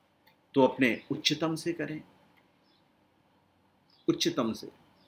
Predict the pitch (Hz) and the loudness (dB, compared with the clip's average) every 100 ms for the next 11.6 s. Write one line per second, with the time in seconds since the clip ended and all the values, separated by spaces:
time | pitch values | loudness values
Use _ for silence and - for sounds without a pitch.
0 | _ - - - 127 170 165 131 143 123 | _ -20 -20 -4 8 10 10 8 8 6
1 | - 104 90 82 - - - - - _ | 4 -4 -4 -8 -14 -16 -20 -20 -20 _
2 | _ _ _ _ - - _ _ _ _ | _ _ _ _ -20 -20 _ _ _ _
3 | _ _ _ _ 156 156 170 123 120 - | _ _ _ _ 0 4 4 4 2 0
4 | 101 87 - 92 123 139 - - - _ | -2 -2 -2 -4 -4 -6 -16 -20 -20 _
5 | _ - - - 165 180 233 - 170 170 | _ -20 -14 6 8 8 4 6 6 6
6 | - 147 120 113 107 104 - 92 - - | 2 2 2 4 2 0 -10 -12 -10 -12
7 | - - - - - 196 202 220 214 151 | -16 -20 -20 -20 4 4 8 6 6 4
8 | 131 151 127 113 104 - - 104 92 85 | 4 2 4 4 0 -4 -4 -2 -2 -6
9 | - - - _ - _ _ - _ _ | -8 -20 -20 _ -20 _ _ -20 _ _
10 | _ _ _ - - - _ - 220 220 | _ _ _ -20 -20 -20 _ 6 10 10
11 | 220 170 170 147 107 | 10 8 8 2 -2